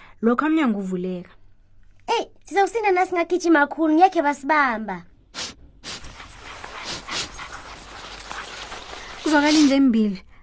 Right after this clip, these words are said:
Speaker 1: zikhamba zinukelela, ziphefumulela phezulu,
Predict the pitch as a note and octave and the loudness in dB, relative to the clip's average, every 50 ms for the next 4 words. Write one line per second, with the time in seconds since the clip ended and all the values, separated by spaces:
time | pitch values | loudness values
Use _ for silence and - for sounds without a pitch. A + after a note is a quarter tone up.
0 | - - G3+ G#3 - - F4+ D#4+ C4 B3 A#3 G#3 A3+ A#3 A#3+ B3 A#3 B3 A#3+ A#3 | -10 -8 -8 -6 -4 -2 2 2 2 2 2 2 4 4 4 4 4 2 0 2
1 | A#3 A3 G3+ G3 F#3+ - - - - - - - - - - - - G#3+ G3+ F#3+ | 0 0 0 -2 -4 -8 -12 -20 -20 -20 -20 -20 -20 -20 -20 -12 -8 -8 -8 -8
2 | - _ _ - _ - - E4+ E4+ - E4+ E4 D#4 D4+ D4 D4 - C#4 C#4+ C4+ | -10 _ _ -20 _ -4 -4 -2 0 2 2 2 2 2 0 -2 -2 -4 -2 -2
3 | A3 A3 G#3+ G3+ F#3+ F#3+ F#3 | -2 -2 -4 -2 -2 -4 -6